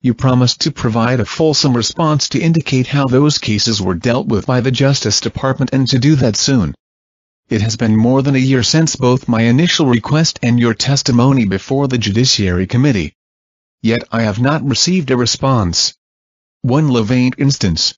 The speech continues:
which was described in September twenty thirteen by the N S A's Office of the Inspector General, involved an employee who on his first day of work in two thousand five, queried six email addresses belonging to a former girlfriend, a U S person,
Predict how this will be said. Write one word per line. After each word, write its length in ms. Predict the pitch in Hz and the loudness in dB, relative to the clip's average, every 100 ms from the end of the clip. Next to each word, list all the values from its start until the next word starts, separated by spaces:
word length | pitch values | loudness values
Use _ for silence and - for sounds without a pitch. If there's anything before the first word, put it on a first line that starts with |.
| _ - | _ -6
which 240 | 110 - | -4 -2
was 260 | 117 117 113 | 0 0 0
described 600 | 135 - 120 123 131 131 | -2 0 2 2 2 0
in 100 | 120 | 0
September 580 | - 101 - 143 127 113 | -2 -4 -2 2 2 0
twenty 280 | - 107 | 0 0
thirteen 540 | 98 113 107 - 143 127 | 0 -2 -2 0 2 2
by 160 | 123 | 2
the 180 | 123 127 | 0 -2
N 120 | 131 | 0
S 220 | 127 120 123 | 0 0 0
A's 260 | 120 107 | 0 0
Office 400 | 110 123 117 101 | 2 2 0 -2
of 160 | - 113 | -2 -2
the 160 | 139 | -2
Inspector 480 | 135 127 - 123 139 | -2 -2 -4 -4 -4
General, 540 | 117 127 147 107 82 95 _ _ | -2 -2 0 0 -2 -6 _ _
involved 500 | 123 107 110 123 123 | -2 0 0 0 0
an 100 | 117 | 0
employee 480 | 123 117 131 131 147 | 0 0 0 2 2
who 160 | 131 120 | 2 2
on 220 | 120 131 | 2 0
his 160 | 127 | 0
first 360 | - 139 127 113 | 0 0 0 0
day 180 | 127 123 | 0 0
of 120 | 110 | 0
work 260 | 135 165 131 | 0 0 -2
in 100 | 113 | -2
two 240 | 156 170 | 0 0
thousand 560 | - 208 87 95 120 107 | 0 -2 -2 0 0 0
five, 440 | 160 160 90 76 _ _ | 0 2 0 -4 _ _
queried 400 | - 180 120 117 | 0 2 2 0
six 360 | - 151 - 147 | 0 0 -2 0
email 360 | 147 143 110 | 2 4 2
addresses 560 | 95 110 139 147 160 120 | 0 0 0 0 -2 -2
belonging 600 | 113 104 113 131 131 123 | 0 0 2 2 2 0
to 160 | - | 0
a 60 | 110 | -2
former 380 | - 123 127 117 | 0 2 4 2
girlfriend, 520 | 127 139 - 90 - _ _ | 2 0 0 -4 -4 _ _
a 80 | 110 | -4
U 280 | 110 127 135 | -2 0 2
S 160 | 127 - | 0 -2
person, 520 | - 170 - 92 | -2 -2 0 -2